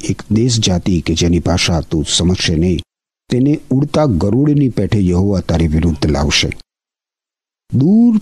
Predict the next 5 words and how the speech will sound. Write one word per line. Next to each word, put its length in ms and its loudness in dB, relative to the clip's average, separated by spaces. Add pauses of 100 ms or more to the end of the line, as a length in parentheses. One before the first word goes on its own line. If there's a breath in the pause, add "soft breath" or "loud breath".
પશ્ચિમમાંથી 840 2
ચડી 360 0
આવેલા 500 0
રોમન 380 0
લોકો 440 0